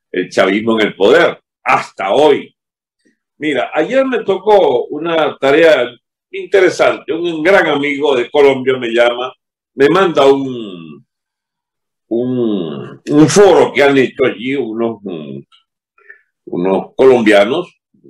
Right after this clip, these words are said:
gente de, de mucha sindéresis, este, se llama Conversatorio Entendiendo la Deconstrucción de Venezuela.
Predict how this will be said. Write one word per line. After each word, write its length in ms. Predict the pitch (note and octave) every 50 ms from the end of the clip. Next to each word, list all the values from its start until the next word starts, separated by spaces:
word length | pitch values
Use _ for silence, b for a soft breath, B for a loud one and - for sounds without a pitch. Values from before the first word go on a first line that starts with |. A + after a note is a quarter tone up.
| C#2 _ _ _ _ _ _ _ _ _
gente 440 | - - F#2+ G#2+ G#2 F#2+ - A2 G#2+
de, 240 | G2+ F2+ E2 D#2 -
de 180 | D#2 D#2 D#2 D#2+
mucha 560 | F2+ G2 G2 - - A#2+ G2+ F2 D#2+ D2 C2+ C2 - _ _ _
sindéresis, 840 | _ - - A2+ A2+ A2+ G#2+ B2+ C3 A#2+ A2+ A2 - C#3+ D#3+ E3 - _ _ b b b b b b b _
este, 560 | - G2 G2 F#2+ - - _ - G#2 G2+ G2
se 120 | F#2+ - C3
llama 280 | C#3+ D3+ D#3 D#3 -
Conversatorio 800 | C3+ C#3 C3 B2+ B2 A2+ B2 B2+ A#2+ - - D3 D#3+ E3+ F3 E3+ D3
Entendiendo 800 | D#3 D3 C#3 C3 - D#3 D3+ D3+ D3+ F3+ A3 A3 A3 G#3+ G#3+
la 160 | G3+ F#3+ F3 -
Deconstrucción 1000 | E3+ E3+ E3+ - - E3 D#3+ D#3 - - E3+ D3+ C3 C3 - G3+ G#3+ G#3 G3+
de 80 | G3+ F#3+
Venezuela. 560 | F3 E3 D3+ D3 C#3 C3+ - A#2+ G#2 F2+ -